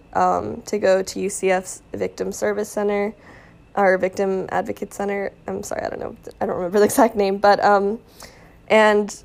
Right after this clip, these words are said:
I met with the victim advocate, and I told her, you know, everything I experienced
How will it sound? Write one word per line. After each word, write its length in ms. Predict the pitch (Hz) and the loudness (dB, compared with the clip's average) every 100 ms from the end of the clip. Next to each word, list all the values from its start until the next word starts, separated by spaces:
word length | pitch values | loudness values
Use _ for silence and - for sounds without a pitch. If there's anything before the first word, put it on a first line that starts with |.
| - | 0
I 120 | 208 | 2
met 200 | 208 - | 2 2
with 140 | 202 | 0
the 80 | 208 | -2
victim 280 | 190 190 196 | -2 -2 0
advocate, 480 | 190 202 208 208 190 | 2 2 -2 -2 0
and 120 | 185 | 0
I 80 | 180 | -2
told 280 | 202 190 202 | 0 -2 0
her, 360 | 208 185 190 - - - - | -2 -2 -4 -10 -20 -20 -6
you 80 | 196 | 0
know, 120 | 185 | 2
everything 400 | 185 190 190 190 | 2 0 -2 -2
I 40 | |
experienced 1080 | 185 190 - 196 196 196 190 202 - - - | -4 -4 0 2 2 2 0 -4 -8 -12 -12